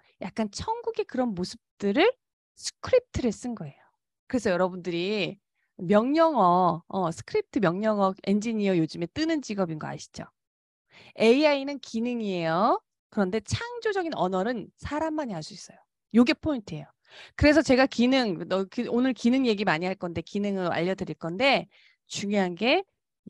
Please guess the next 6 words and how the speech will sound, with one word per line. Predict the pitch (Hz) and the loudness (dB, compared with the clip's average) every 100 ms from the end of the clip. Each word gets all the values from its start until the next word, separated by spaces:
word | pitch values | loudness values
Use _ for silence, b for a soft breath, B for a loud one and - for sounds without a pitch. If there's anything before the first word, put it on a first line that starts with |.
| - | -14
그릇에 | - 202 208 | -4 -2 0
대한 | 185 165 | 0 0
이해가 | 165 156 165 160 | -2 -2 -2 -2
정말 | - 156 175 240 247 | -8 -10 -8 -8 -10
중요합니다. | - 160 139 - - - _ _ _ | -12 -10 -10 -14 -20 -20 _ _ _
네. | 151 143 | -12 -12